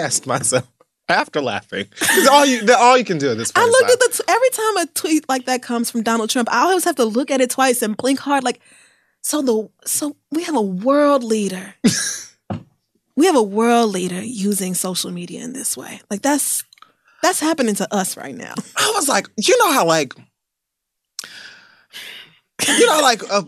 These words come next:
Speaker 1: let's say, like, an ex or somebody texts you some dumb shit, and
Speaker 2: Oh,
Speaker 1: you
Speaker 2: that
Speaker 1: go
Speaker 2: happened
Speaker 1: to
Speaker 2: a couple days
Speaker 1: send,
Speaker 2: ago.
Speaker 1: you go to send them some shit back, and you're just like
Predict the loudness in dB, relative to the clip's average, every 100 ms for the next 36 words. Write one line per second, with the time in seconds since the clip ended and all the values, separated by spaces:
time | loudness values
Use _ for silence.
0 | -2 0 0 0 0 0 -2 0 0 0
1 | -4 -2 -2 -2 -2 -2 -4 -2 -2 -2
2 | -4 -4 -2 0 0 -2 -2 -2 0 -2
3 | -6 -16 -16 -12 -6 -2 2 2 2 2
4 | 0 2 2 2 0 -4 -6 -8 -12 -10
5 | -2 2 4 2 2 2 0 0 0 0
6 | 0 0 0 -4 -4 -2 -2 -2 -4 -4
7 | -2 0 -2 -4